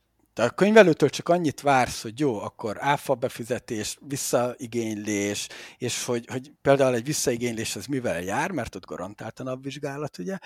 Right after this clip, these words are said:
Tehát, hogy, hogy jó, akkor, akkor allokáljuk át a visszaigényelhető áfát inkább, ö, járulékfizetésre. És akkor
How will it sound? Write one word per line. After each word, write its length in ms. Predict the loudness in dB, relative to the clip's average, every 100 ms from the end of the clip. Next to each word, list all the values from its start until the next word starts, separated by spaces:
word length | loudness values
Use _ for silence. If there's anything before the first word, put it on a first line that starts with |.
| -16 -18 -8
Tehát, 280 | 0 0 2
hogy, 220 | 0 0 _ _ _ _ _ _ _ -8
hogy 280 | -2 -2 -2 -8
jó, 300 | 4 4 6
akkor, 320 | 0 2 2 2
akkor 160 | -2 6
allokáljuk 800 | 8 8 4 0 0 -4 -2 2
át 440 | 4 4 2 0
a 120 | -2
visszaigényelhető 1080 | 0 2 4 4 4 0 0 -2 -4 -6 -6
áfát 640 | -2 0 0 0 2 2 0
inkább, 600 | -4 0 2 2 0 -6 -4
ö, 280 | 2 4
járulékfizetésre. 1700 | 6 6 6 4 0 -4 -6 -10 -4 -4 -2 -4 -4 -4 -4 0 0 -2 -14 -20
És 300 | -2 -2 2
akkor 440 | 0 -2 2 4